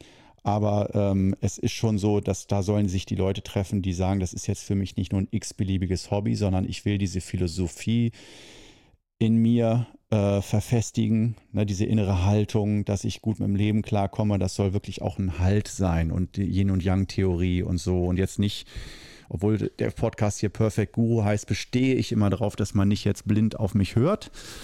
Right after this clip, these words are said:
sondern, äh, dass man schon als mündiger Schüler eigene Entscheidungen trifft und, äh, dass ich mir bewusst bin,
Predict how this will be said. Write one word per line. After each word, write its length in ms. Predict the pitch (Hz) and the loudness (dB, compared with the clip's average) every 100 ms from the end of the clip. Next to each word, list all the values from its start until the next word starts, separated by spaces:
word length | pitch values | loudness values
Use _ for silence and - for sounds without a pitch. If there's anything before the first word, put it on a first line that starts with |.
| - - | -18 -12
sondern, 560 | - 113 113 110 113 - | -2 2 4 4 2 2
äh, 320 | 110 107 104 95 - | 2 4 2 0 -2
dass 180 | 104 - | -4 -2
man 140 | 104 | -2
schon 260 | - 123 123 | 0 -2 0
als 240 | 104 - | -2 0
mündiger 540 | 104 113 139 131 110 | 2 4 4 4 4
Schüler 420 | 101 - 110 104 - | 2 0 0 0 0
eigene 260 | 101 98 | -2 -2
Entscheidungen 500 | 92 - 98 131 147 | -2 -2 0 0 0
trifft 420 | - 180 - - - - _ _ _ _ _ _ - - - | 0 -2 -4 -12 -20 -20 _ _ _ _ _ _ -20 -20 -4
und, 320 | 107 104 - - | 0 0 0 0
äh, 240 | 98 98 | 2 2
dass 180 | 98 98 | 0 -2
ich 140 | - | -6
mir 120 | 101 | -4
bewusst 400 | 90 90 110 - | -4 -2 -4 -2
bin, 260 | 117 110 113 | 0 2 0